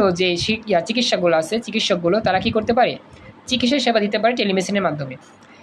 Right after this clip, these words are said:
ইতিমধ্যে বাংলাদেশের কিছু হাসপাতালে মোবাইল ফোন ও ভিডিও কনফারেন্সিংয়ের মাধ্যমে চিকিৎসা সেবা শুরু হয়েছে। কম্পিউটারের মাধ্যমে রোগীর তথ্য চিকিৎসকের কাছে একটি বিশেষ সফটওয়্যারের মাধ্যমে পাঠানো হয়।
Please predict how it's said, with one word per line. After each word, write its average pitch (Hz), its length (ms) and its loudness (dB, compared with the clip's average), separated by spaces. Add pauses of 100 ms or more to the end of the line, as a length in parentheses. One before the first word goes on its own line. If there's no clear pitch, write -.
ইতিমধ্যে 294 500 2
বাংলাদেশের 254 540 4
কিছু 262 240 0
হাসপাতালে 226 640 2
মোবাইল 208 400 2
ফোন 262 360 2
ও 190 120 2
ভিডিও 220 300 2
কনফারেন্সিংয়ের 226 640 0
মাধ্যমে 208 360 0
চিকিৎসা 226 320 0
সেবা 226 240 2
শুরু 277 240 2
হয়েছে। 160 380 0 (760)
কম্পিউটারের 311 600 4
মাধ্যমে 240 560 4
রোগীর 220 400 2
তথ্য 226 560 2
চিকিৎসকের 262 480 2
কাছে 214 460 0 (120)
একটি 214 180 -2
বিশেষ 233 580 0
সফটওয়্যারের 240 540 2
মাধ্যমে 247 280 4
পাঠানো 190 380 0
হয়। 143 220 -2